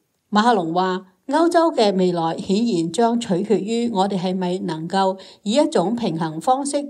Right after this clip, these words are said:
進一步發展同中國嘅關係。馮德萊恩就更直言不諱，佢表示，唔平等嘅市場准入同中共政府補貼損害咗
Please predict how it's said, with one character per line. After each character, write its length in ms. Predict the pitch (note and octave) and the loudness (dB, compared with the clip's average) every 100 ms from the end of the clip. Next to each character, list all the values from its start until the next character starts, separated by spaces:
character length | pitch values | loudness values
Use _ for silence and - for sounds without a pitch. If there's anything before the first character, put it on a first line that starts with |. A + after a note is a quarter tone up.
| - | -2
進 220 | G3 F#3+ | 0 0
一 40 | |
步 220 | G#3+ F3 D#3+ | 0 -2 -2
發 220 | F#3 F3+ | -2 -2
展 260 | - D#3+ G3+ | -4 -6 -2
同 280 | F3+ D#3 E3 | -2 -4 -6
中 220 | A3+ G#3+ | -8 -2
國 160 | F#3+ | -2
嘅 220 | F3 E3+ E3 | -2 -6 -4
關 280 | G#3 G3+ | -2 -2
係。 320 | G3 E3+ E3+ - - _ _ _ | -2 -4 -4 -8 -18 _ _ _
馮 160 | - G#3+ | -2 2
德 120 | D#4+ | 2
萊 300 | D#4+ F#3+ F3 C4+ | 4 2 2 0
恩 140 | D4 | 2
就 180 | C4 F3+ | 2 2
更 300 | F3+ G3+ G3+ | 2 0 2
直 100 | G3+ | 0
言 240 | D#3+ D#3+ | -2 -4
不 80 | F3+ | -2
諱， 460 | G#3 D#3 D3+ G3 G#3+ - _ | 0 0 -2 -2 -6 -18 _
佢 100 | G#3+ | -2
表 220 | F#3 E3+ | 0 0
示， 400 | G#3 G3+ F#3+ G3 - _ _ A3 | 2 2 2 0 -10 _ _ -6
唔 80 | G#3+ | -2
平 240 | G#3+ G#3 | 0 0
等 240 | G#3+ G#3+ | 0 0
嘅 200 | D#4+ B3+ G#3+ | 0 2 0
市 140 | G3+ | -2
場 240 | G#3 D#3+ F3 | -2 -4 -4
准 220 | D#3 F3+ | -6 -2
入 100 | G#3 F#3 - - _ | 0 0 -4 -16 _
同 260 | - G#3 A3+ | -2 0 0
中 180 | E4+ F4 | 0 0
共 220 | C#4 F#3 | 2 2
政 240 | F#3 G3+ G3+ | 0 -2 -2
府 320 | F3+ G#3 A#3+ | 2 2 2
補 200 | E3 F3 | 0 -2
貼 200 | - F#3+ | 0 -2
損 280 | F#3 - F3 | -2 -4 -2
害 200 | G3 E3+ | -2 -2
咗 100 | E3+ | -2